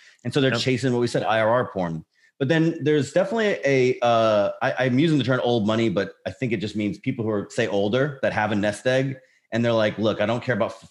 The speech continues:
Speaker 1: fancy returns. What I care about is what you said, uh, preservation of capital. And like, hey, look,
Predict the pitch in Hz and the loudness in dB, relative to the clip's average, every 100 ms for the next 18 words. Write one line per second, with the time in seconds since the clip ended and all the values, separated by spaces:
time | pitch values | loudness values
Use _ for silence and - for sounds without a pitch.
0 | - 117 107 104 - 104 123 151 113 110 | -4 -4 -2 -4 -4 -2 -2 -2 0 -2
1 | - 120 107 98 104 104 95 101 104 127 | 0 0 0 -2 -4 -4 -4 0 0 0
2 | 131 _ 98 92 - 156 139 135 127 127 | -6 _ -2 -2 0 2 2 0 0 0
3 | 123 131 107 95 92 139 131 123 - | 0 2 2 0 0 0 2 0 -2